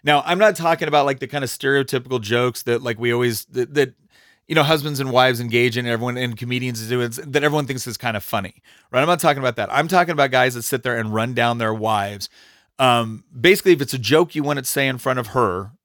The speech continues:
about, about her or, or, you know, something like that, do not run down your wife to your friends. I'm gonna tell you right now, when I see people doing that,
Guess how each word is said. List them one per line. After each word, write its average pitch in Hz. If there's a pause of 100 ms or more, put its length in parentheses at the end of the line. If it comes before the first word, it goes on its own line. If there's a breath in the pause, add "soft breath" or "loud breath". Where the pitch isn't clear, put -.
(360)
about, 127
about 127
her 101
or, 117
or, 113
you 131
know, 110
something 123
like 113
that, 107 (760 soft breath)
do 185
not 147
run 131
down 113
your 117
wife 107
to 113
your 101
friends. - (260)
I'm 131
gonna 127
tell 120
you 107
right 139
now, 139 (280)
when 110
I 147
see 170
people 175
doing 143
that, 98